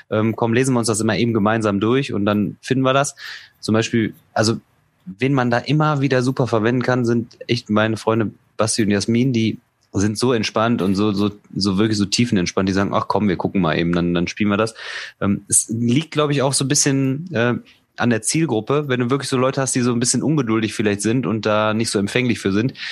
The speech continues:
die haben dann generell beim Regelerklären vielleicht schon was zu mosern. Ähm, erst recht, wenn du es dann nicht richtig erklärst, die sind dann vielleicht siegeswillig und, und wenn's dann nicht mit dem Sieg hinhaut, ist das dann immer so ein Aufhänger. Ähm,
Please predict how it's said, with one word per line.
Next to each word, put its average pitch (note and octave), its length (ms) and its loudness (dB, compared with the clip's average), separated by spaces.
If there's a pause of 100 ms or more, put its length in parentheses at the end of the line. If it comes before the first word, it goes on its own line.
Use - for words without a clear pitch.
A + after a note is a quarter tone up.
(180)
die G2+ 80 -2
haben A2 100 0
dann A2+ 240 -2 (1400)
generell B2 440 0
beim A#2+ 160 -2
Regelerklären B2 640 0
vielleicht A#2 260 -2
schon A2 120 0
was G#2+ 140 2
zu G#2+ 120 -2
mosern. C3+ 560 0 (360)
Ähm, A2 340 0
erst G#2 200 0
recht, A#2+ 180 0
wenn A2+ 80 2
du A2 60 2
es G#2 100 0
dann G#2 140 2
nicht G#2 120 0
richtig C#3+ 240 -2
erklärst, C3 600 0
die G#2+ 260 -2
sind G#2+ 140 2
dann G#2+ 120 2
vielleicht G2+ 220 -2
siegeswillig C3 720 0
und, G2+ 240 0
und G2 420 -2
wenn's G#2 260 -2
dann G#2 160 2
nicht G#2 180 -2
mit G2+ 160 0
dem G2+ 100 2
Sieg G2 180 0
hinhaut, A2+ 420 0
ist - 200 0
das G2 120 0
dann F#2+ 160 0
immer G2 180 2
so G2 80 0
ein G2 100 0
Aufhänger. C#3+ 520 0 (480)
Ähm, G2+ 260 0